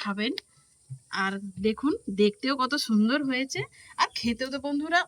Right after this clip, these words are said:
অসাধারণ সুন্দর হয়। এইভাবে বানিয়ে খাবেন, দেখবেন আর দোকান থেকে কিনেই খাবেন না। তো অর্ধেকটা জল আমি বানিয়ে দেখিয়েছি, আর যে অর্ধেকটা জল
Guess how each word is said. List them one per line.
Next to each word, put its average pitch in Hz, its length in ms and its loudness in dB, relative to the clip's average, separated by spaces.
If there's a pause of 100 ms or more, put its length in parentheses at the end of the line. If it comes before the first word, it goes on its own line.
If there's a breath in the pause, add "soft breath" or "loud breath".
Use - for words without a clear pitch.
(200)
অসাধারণ 262 500 2 (120)
সুন্দর 196 300 -6 (100)
হয়। 175 140 -8 (420 loud breath)
এইভাবে 240 300 -4 (140)
বানিয়ে 196 360 -2
খাবেন, 233 280 -4 (420 soft breath)
দেখবেন 214 340 0
আর 285 160 0
দোকান 226 300 -4
থেকে 262 160 -8 (120)
কিনেই 233 320 0 (100)
খাবেন 185 260 -4 (120)
না। 165 60 -18 (140)
তো 240 60 -12 (200)
অর্ধেকটা 254 480 -6
জল 285 160 -2 (100)
আমি 277 140 -6 (380)
বানিয়ে 240 380 -2
দেখিয়েছি, 285 400 -8 (220)
আর 254 160 2
যে 311 120 -4
অর্ধেকটা 277 400 -8
জল 240 140 -6